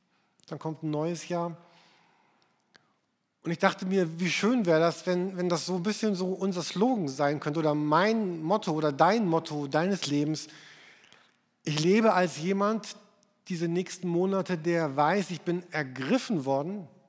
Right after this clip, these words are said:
von der Kraft einer tiefen Zuneigung.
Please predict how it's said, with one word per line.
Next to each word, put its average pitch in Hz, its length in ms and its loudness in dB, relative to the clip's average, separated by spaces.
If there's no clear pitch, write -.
von 170 240 -6
der 151 120 0
Kraft - 720 -2
einer 180 580 -2
tiefen 180 600 -6
Zuneigung. 135 680 -6